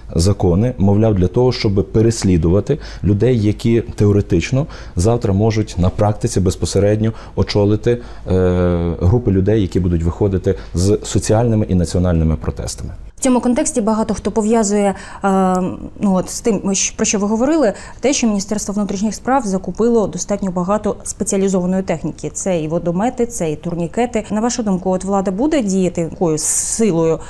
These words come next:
Speaker 2: е, силовий сценарій можливий? І, е, ну, що може вилитися все це?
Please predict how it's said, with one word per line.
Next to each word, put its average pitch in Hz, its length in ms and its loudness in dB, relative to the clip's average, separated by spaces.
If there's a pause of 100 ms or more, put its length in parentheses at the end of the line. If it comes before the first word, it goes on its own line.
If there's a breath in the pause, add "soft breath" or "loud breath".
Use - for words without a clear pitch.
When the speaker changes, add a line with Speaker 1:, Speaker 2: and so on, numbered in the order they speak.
(260 loud breath)
Speaker 2:
е, 160 320 -2
силовий 214 400 2
сценарій 156 420 -2
можливий? 220 440 0
І, 180 580 -2
е, - 180 -6 (320)
ну, 160 140 -2
що 202 180 -2
може 202 180 0
вилитися 151 400 -4
все - 160 -10
це? - 100 -10